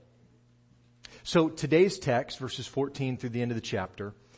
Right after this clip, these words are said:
is actually like a transitional section. It ties the first half of the whole book of Ephesians together with the whole second half. So the first three chapters with the last three chapters, this one ties it together. The first three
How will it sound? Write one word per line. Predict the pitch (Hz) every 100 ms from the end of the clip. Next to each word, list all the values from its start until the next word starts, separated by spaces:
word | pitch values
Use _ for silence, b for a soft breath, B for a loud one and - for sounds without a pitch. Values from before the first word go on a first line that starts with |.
| B B B
is | 139 -
actually | 139 160 - 160 131
like | 123 131 - -
a | 113
transitional | - - 131 117 98 131 - 127
section. | 110 - 113 - - 85 85 - -
It | 117 -
ties | - 131 143 156 151 - B B B B B B
the | 117
first | - - 165 -
half | - 143 135 -
of | 139 107
the | 107
whole | 139 131
book | 104 120 123
of | 113
Ephesians | 113 - 120 110 92 90 98 110 - b b b
together | - 110 131 139 127
with | 117 117 -
the |
whole | 104 120 120
second | - - - - 160 143 95
half. | - 101 92 - - b b b b
So | -
the | 110
first | - 147 135 -
three | 147
chapters | - 147 131 - 131 110
with | 123 -
the | 120
last | 127 160 - -
three | 131 117
chapters, | - 104 - 110
this | 113 -
one | 143
ties | 117 - 120 135 131
it |
together. | - 113 127 120
The | 101
first | - 156 160 -
three | 139 135